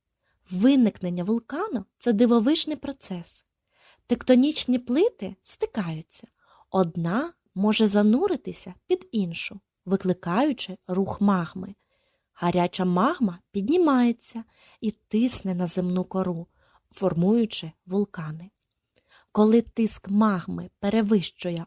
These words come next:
опір кори, відбувається виверження. Чому вулкани небезпечні? Лава все знищує, попіл засипає міста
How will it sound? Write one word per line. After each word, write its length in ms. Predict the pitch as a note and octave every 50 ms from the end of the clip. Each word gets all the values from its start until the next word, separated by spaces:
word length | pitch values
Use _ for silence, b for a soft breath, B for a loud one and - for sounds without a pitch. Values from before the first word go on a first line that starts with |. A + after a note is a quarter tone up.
| _ -
опір 380 | - F#3+ F3+ F#3 - E3+ - -
кори, 340 | _ - F3+ F3+ G3+ D4 F#4+ _ b b b b b b b b -
відбувається 840 | F3+ E3 D#3+ - D#3+ D#3 E3 F3+ A#3+ D4+ D#4+ B3+ - - - - - _ _ _ _ _
виверження. 840 | F3 E3 F#3 F3+ E3 - E3 D#3 - - E3+ E3 D#3+ D#3+ D#3+ E3 E3 _ _ _ _ _ _ _ _ _ _ _ _ _ _ _ _ _ _ _ _ _ _ _ _ _ _ _ _ _ _ _ _ _ _ _ _ _ _ _ _ _ -
Чому 460 | - - - G3+ G3+ G3+ A3 C#4+ F#4+
вулкани 560 | G#4+ G4+ F#4 F4+ F4+ - D#4+ E4 D#4+ D#4+ D#4
небезпечні? 920 | D4+ D#4 D4 D4+ D4+ - - - A#3 G3 F3 - - - - - G3 _ _ _ _ _ _ _ _ _ _ _ _ _ _ _ _ _ _ _ _ _ _ -
Лава 500 | - F3 F3+ G#3+ C#4 F4 F4+ B3+ F#3+ F3+ -
все 340 | - - - - - F4 F#4
знищує, 840 | F#4 - F4 E4 D#4 B3+ G3+ - - - - - F#3 F#3+ F#3+ F#3 - _ _ _ _ _ _ _ _ _
попіл 520 | - F#3 F3+ G3+ D4 D#4 - - F#3 E3+ - _ _ _
засипає 680 | - F#3+ A3 G#3+ - - A#3+ - - D4+ F4 F4+ F4 F4
міста 600 | E4 E4 D#4+ - - - - - F3+ F3+ F3+ F#3+